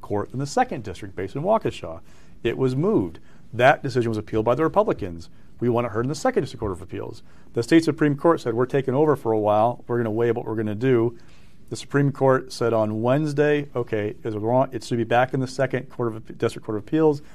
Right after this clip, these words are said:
They moved it back there. The next day, the appeals court says, "We're not taking this case." And finally, Judge Brad Schimmel's decision goes back into place at three o'clock this afternoon. So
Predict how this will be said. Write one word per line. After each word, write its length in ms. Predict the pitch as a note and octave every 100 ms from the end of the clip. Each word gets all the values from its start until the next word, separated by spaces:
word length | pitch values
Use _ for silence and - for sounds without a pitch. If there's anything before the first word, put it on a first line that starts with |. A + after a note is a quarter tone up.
| - - -
They 100 | A#2
moved 160 | A2+
it 100 | G#2+
back 260 | A2 A2 -
there. 340 | E3 D#3+ D3 - - - - -
The 80 | A2
next 320 | A2 G2+ -
day, 340 | D3+ D3+ D3
the 140 | C3+ -
appeals 180 | C3 A2
court 140 | G#2+
says, 60 | F#2+
"We're 100 | A2
not 160 | G#2
taking 200 | A2 G#2
this 140 | G2 -
case." 380 | F3 E3+ E3 - - - - - - - -
And 160 | A#2+ A#2+
finally, 760 | - D3+ A3+ C4+ A2 G#2+ F#3 - - - - -
Judge 300 | B2+ A#2+ G2+
Brad 220 | B2+ B2+
Schimmel's 220 | C3+ A#2+
decision 280 | A#2 D3+ C3
goes 120 | A2
back 200 | A2 A#2+
into 120 | B2
place 160 | A2 A2+
at 80 | A2+
three 220 | - B2+
o'clock 300 | B2+ A2+ G#2+
this 160 | G2+ -
afternoon. 500 | G2+ - F#2+ E2 F#2+
So 300 | - A2